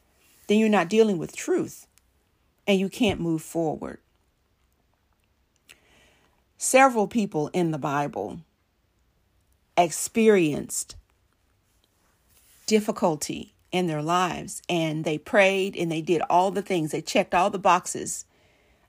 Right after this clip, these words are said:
I'm thinking of Mary and Martha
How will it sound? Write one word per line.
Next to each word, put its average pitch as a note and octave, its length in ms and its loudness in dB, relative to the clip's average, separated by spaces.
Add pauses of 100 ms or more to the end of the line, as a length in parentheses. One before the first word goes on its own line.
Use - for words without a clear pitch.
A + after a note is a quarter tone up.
I'm E3+ 120 -2
thinking F#3+ 360 -2
of E3+ 200 -2
Mary F3+ 720 -2 (520)
and E3+ 220 -2
Martha F3 580 0